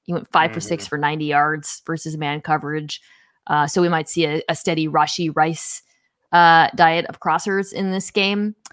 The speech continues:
Speaker 1: But, like, you know, when you break it out, runs, different types of receivers, play action, short, intermediate, deep, the Ravens defense is really good at everything.
Speaker 2: Uh, yes. And that's why I think, I, you wonder if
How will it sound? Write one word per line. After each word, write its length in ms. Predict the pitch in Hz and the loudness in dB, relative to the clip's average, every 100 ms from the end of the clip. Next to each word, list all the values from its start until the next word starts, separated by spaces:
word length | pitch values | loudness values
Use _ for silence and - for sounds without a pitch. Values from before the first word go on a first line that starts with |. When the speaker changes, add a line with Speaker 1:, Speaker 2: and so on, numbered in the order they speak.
| _ _ _ | _ _ _
Speaker 1:
But, 440 | - 175 165 156 - _ _ - | 2 4 4 2 -6 _ _ -6
like, 200 | 180 175 | -4 -4
you 140 | 170 208 | -4 -2
know, 160 | 156 | -2
when 180 | 151 214 | 0 0
you 60 | 233 | 0
break 260 | 254 247 | 2 2
it 80 | 226 | 4
out, 440 | 180 175 180 165 - _ _ - | 6 8 8 4 -4 _ _ -10
runs, 640 | 175 185 175 180 175 156 | -2 -2 -2 -4 -6 -8
different 380 | 175 170 180 - | -8 -6 -6 -4
types 180 | 175 180 | -6 -4
of 60 | |
receivers, 680 | 170 - 175 170 170 170 160 | -6 -6 -6 -4 -6 -6 -10
play 220 | - 175 | -6 -2
action, 600 | 160 160 - 175 160 165 | 0 -2 -4 -6 -6 -6
short, 420 | 165 175 175 175 | -6 0 0 0
intermediate, 560 | - 175 175 170 170 160 | -4 -6 -4 -2 -2 -4
deep, 220 | 170 160 | -6 -6
the 80 | - | -6
Ravens 300 | 151 170 170 | -4 -2 -4
defense 360 | 170 160 156 - | -8 -8 -10 -10
is 160 | 151 | -12
really 200 | 151 147 | -8 -8
good 180 | - - | -8 -12
at 80 | - | -10
everything. 460 | - - 160 - 156 _ _ _ _ _ _ _ _ _ _ - _ _ _ _ | -12 -12 -16 -16 -18 _ _ _ _ _ _ _ _ _ _ -20 _ _ _ _
Speaker 2:
Uh, 420 | 135 120 113 107 - _ _ | 0 2 4 0 -6 _ _
yes. 480 | - 131 98 - - - | -6 -2 -2 -4 -8 -8
And 220 | 131 117 120 | -2 0 2
that's 240 | 127 - | -2 0
why 280 | 131 117 113 | 0 0 0
I 140 | 113 | -4
think, 380 | - 110 104 - - | -6 -8 -10 -14 -12
I, 120 | 143 | -10
you 160 | 165 165 | -6 -2
wonder 440 | 151 202 202 180 | 2 4 4 2
if 520 | 165 139 127 - _ | 2 0 -2 -4 _